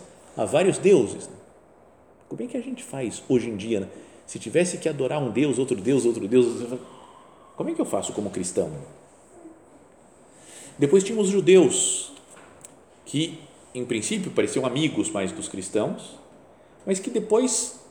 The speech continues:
começaram a ver, "Pô, eles estão falando desse Messias que veio, o Messias não veio, não." E aí começaram a perseguir os judeus, os cristãos. Foram expulsos das sinagogas, né, perseguidos pelos judeus.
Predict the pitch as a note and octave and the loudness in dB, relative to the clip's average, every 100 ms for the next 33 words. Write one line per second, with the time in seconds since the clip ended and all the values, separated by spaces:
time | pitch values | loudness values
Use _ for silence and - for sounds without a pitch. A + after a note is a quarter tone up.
0 | - F3 D3 G3+ E3 C#3+ A#2 F#2 - C#3 | -8 -6 -4 0 0 2 0 0 -6 -4
1 | - C3 C#3+ C#3+ C#3+ D3 G#2 - - D#3+ | -2 -2 -2 -4 -4 -4 -2 -2 0 2
2 | C3+ - F#2 A2+ C#3 G2 G2+ F#2 D3 C#4+ | 0 0 2 4 4 2 -2 -4 -4 -4
3 | D#4+ D#3 F#3 F#3 D#3 - - - - - | 0 2 2 -2 -4 -6 -14 -20 -20 -20
4 | - - - C3+ F3+ F#3 F#3+ D#3 F3 F#3+ | -20 -20 -10 -2 -2 0 -2 -2 -4 -4
5 | F#3 G3 F#3 - C#3 - D3+ F#3 G#2+ F#2+ | -4 -4 -4 -6 -10 -8 -4 -2 -2 -4
6 | G2+ F#2 G2 G#2+ - F#2+ - F2+ F#2 - | -4 -2 -2 -4 -6 -8 -6 -6 -6 -12
7 | - - - - - - - D#3 E3 - | -20 -20 -20 -20 -20 -20 -4 -2 0 -2
8 | - G3+ F3 B2 A2+ A2+ - A#2 G2 G2+ | -2 -2 -2 -2 0 0 0 -4 0 2
9 | G2 G#2 B2+ C#3+ - - - - - _ | 2 0 -4 -8 -16 -20 -20 -20 -20 _
10 | _ - - - - C3+ D3 C#3+ C#3 B2+ | _ -20 -20 -20 -8 -6 2 2 4 0
11 | G#2 A#2+ B2+ B2+ B2+ - G#2 G2 F#2 F2+ | -2 0 0 -2 -8 -8 -4 -4 -2 0
12 | F2+ F#2+ - | 0 0 -4